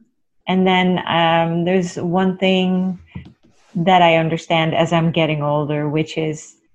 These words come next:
time. Sometimes time, it takes a long time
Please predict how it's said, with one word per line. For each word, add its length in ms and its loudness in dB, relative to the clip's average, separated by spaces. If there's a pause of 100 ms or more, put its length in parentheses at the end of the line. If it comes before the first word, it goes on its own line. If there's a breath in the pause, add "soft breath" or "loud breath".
(460)
time. 800 -2
Sometimes 640 -2
time, 600 -6
it 120 -8
takes 260 -6
a 80 -4
long 840 -8
time 580 -12